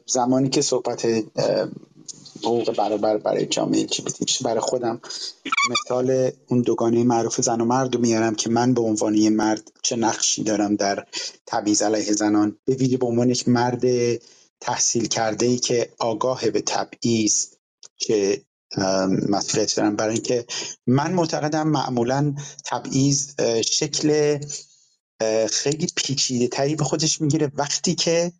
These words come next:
ما فکر می‌کنیم دیگه تبعیض رو انجام نمیدیم و تازه به نظر من اون موقع است که برای خود من نگران کننده است. من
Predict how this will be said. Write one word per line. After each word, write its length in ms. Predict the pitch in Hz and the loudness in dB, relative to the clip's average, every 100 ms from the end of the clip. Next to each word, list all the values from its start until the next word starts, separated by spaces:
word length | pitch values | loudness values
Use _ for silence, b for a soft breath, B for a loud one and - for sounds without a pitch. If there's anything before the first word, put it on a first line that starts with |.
| - B B | -18 B B
ما 140 | 120 135 | -2 0
فکر 360 | - 165 - | -2 -2 -2
می‌کنیم 340 | 175 170 170 156 | -2 -2 0 0
دیگه 220 | 123 139 | 2 -2
تبعیض 640 | 139 123 - 131 143 143 139 | -2 -6 -2 0 2 0 -2
رو 120 | 143 | -2
انجام 480 | 110 107 107 117 123 | -2 -2 0 2 4
نمیدیم 520 | 120 101 92 - 92 | 4 2 0 -2 -2
و 80 | 92 | -2
تازه 320 | 110 107 120 | 0 0 0
به 80 | 113 | 0
نظر 300 | 107 107 107 | -2 -2 -2
من 240 | 113 - | -2 0
اون 160 | 123 101 | 0 0
موقع 220 | 90 - | -2 -4
است 160 | - - | -4 -4
که 140 | - B B B - | -6 B B B -4
برای 160 | 98 | -2
خود 280 | 98 - 107 | -2 -2 -2
من 240 | 98 104 101 | 0 2 0
نگران 360 | 98 92 98 | 0 0 -2
کننده 360 | - 101 98 95 | -2 -2 0 -2
است. 160 | - | -2
من 80 | 104 | 0